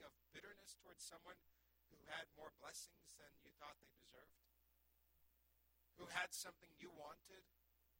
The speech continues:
This is the seed that leads to greed.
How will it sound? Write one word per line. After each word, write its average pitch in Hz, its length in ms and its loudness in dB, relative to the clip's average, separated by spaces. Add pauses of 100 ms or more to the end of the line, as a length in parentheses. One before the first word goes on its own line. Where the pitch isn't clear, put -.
(1200)
This - 160 6
is - 120 -2
the 196 80 4
seed - 540 8
that - 140 0
leads - 280 0
to - 100 -10 (100)
greed. 240 320 -4